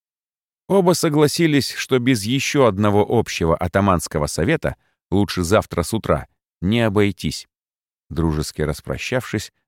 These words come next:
разъехались. Хмельницкий поскакал во весь опор, оставляя заметный даже ночью пыльный след, успокаивать соратников. А Аркадий, не спеша, шагом отправился домой,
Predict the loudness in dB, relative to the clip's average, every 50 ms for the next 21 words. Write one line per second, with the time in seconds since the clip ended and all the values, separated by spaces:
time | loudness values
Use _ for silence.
0 | _ -4 -4 -4 -4 -4 -6 -8 -8 -8 -12 -14 -14 -14 -18 -20 _ _ _ _
1 | _ _ _ _ _ _ _ _ _ _ _ _ _ _ _ _ _ _ _ _
2 | _ -4 2 2 4 4 4 4 2 2 0 -2 -2 -2 0 0 0 0 0 0
3 | 0 2 2 2 4 4 2 2 2 2 2 2 -2 -2 0 0 0 0 -2 -4
4 | -10 -12 -6 -2 0 0 2 4 4 4 2 2 2 2 2 2 0 0 -2 0
5 | 0 0 0 0 0 0 0 0 -2 -4 -6 -8 -4 -2 -2 -2 0 -2 -4 -4
6 | -4 -4 -2 -2 -4 -6 _ _ _ -8 -8 -6 -2 -2 -2 -2 0 0 2 2
7 | 2 0 -2 -2 -2 0 0 0 0 -2 -6 -10 -12 -12 -12 -14 -16 _ _ _
8 | _ _ _ _ _ _ _ _ 0 0 2 2 2 0 -2 -4 -4 -2 -2 -2
9 | -2 -2 -2 -2 -2 0 0 0 -2 -2 -4 -6 -6 -6 -4 -2 0 0 0 0
10 | 0 -4 -8 _ _ _ -12 -4 -2 0 0 2 2 0 0 0 -2 -4 _ _
11 | _ -4 -4 -4 -4 -2 0 0 2 0 0 -2 -2 -4 -2 0 0 0 0 0
12 | -2 -2 -2 -4 -8